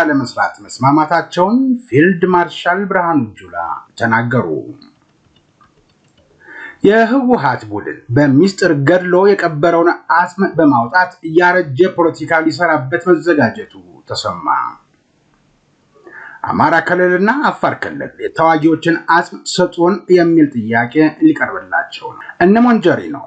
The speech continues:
ተፈናቃዮችን እንደ ሽፋን በመጠቀም ያረጀና ያፈጀ ፖለቲካዊ ፍላጎትን ለማስፈጸም እንቅስቃሴ መጀመራቸው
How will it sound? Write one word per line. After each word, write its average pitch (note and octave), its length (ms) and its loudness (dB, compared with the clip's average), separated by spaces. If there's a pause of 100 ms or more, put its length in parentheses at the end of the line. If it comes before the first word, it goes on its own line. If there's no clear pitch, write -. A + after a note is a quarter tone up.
ተፈናቃዮችን F3+ 1000 0
እንደ F#3 200 4
ሽፋን F#3+ 400 -2
በመጠቀም G3 640 2
ያረጀና F3+ 600 2
ያፈጀ F3 640 2
ፖለቲካዊ F#3 540 -2
ፍላጎትን E3+ 600 -2
ለማስፈጸም F3 720 0
እንቅስቃሴ F#3+ 840 0
መጀመራቸው D#3+ 880 0